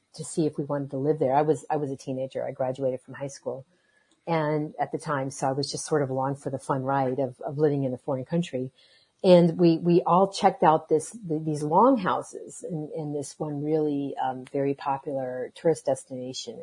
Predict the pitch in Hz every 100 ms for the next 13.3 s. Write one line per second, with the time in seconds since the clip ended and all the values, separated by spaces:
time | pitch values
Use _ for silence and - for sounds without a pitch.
0 | 127 127 - 147 135 127 127 127 147 127
1 | 123 _ _ _ _ _ - 165 156 147
2 | 139 139 135 - 147 131 123 127 _ -
3 | 151 147 156 - 147 - - 160 170 175
4 | 170 156 151 - 160 160 165 151 156 147
5 | 143 139 139 139 143 - - 151 139 131
6 | - 156 - - 143 135 131 131 _ _
7 | _ - 190 180 160 165 160 180 208 180
8 | 156 143 139 - 160 147 151 147 147 147
9 | 143 135 147 147 151 143 139 147 - 147
10 | 127 120 - _ 139 107 90 - - -
11 | - 147 131 131 - 123 104 - - 135
12 | 127 117 120 - 117 135 127 127 123 -
13 | 143 139